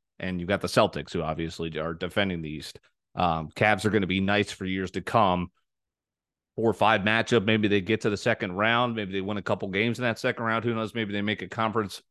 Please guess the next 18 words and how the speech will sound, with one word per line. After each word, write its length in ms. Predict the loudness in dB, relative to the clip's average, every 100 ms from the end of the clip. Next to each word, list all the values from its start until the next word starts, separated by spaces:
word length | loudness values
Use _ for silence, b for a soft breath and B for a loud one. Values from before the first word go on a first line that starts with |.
| -2
final. 440 | 2 2 0 -8 _ _ _ _ _
But 180 | -4 -2
I 60 | -2
just 240 | -4 -2
think 160 | -2 2
they're 180 | 2
a 60 | 2
year 360 | 0 0 2 2
away. 600 | 2 0 -2 -2 -4 -6
Mobley, 600 | -2 -2 0 -2 -4 -6 b b _ -4
I 40 |
think, 160 | -2 -2
is 100 | -4
gonna 180 | -4 -2
be 140 | -2
a 40 | -2
dominant 480 | 0 0 -2 -6
force 400 | -6 -4 -4 -4